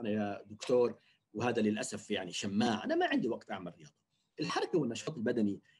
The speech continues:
لا تحتاج إلى وقت كبير جدًا، فالدراسات تؤكد إنه إحنا يمكن تقسيم النشاط البدني إلى خلال أربعة وعشرين ساعة. يعني أنا عندي باليوم، آه، أربعة وعشرين ساعة، ستين دقيقة، بتطلع حوالي أربعتاشر ألف وأربعمائة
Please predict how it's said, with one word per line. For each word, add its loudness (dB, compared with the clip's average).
لا 0
تحتاج -4
إلى -4
وقت -4
كبير 0
جدًا، -6
فالدراسات -6
تؤكد -4
إنه -2
إحنا -2
يمكن 0
تقسيم -4
النشاط -2
البدني -4
إلى 4
خلال 2
أربعة 0
وعشرين 0
ساعة. -2
يعني -6
أنا 0
عندي 0
باليوم، 0
آه، -6
أربعة 0
وعشرين -2
ساعة، -2
ستين 0
دقيقة، 0
بتطلع -8
حوالي -2
أربعتاشر -6
ألف -4
وأربعمائة -6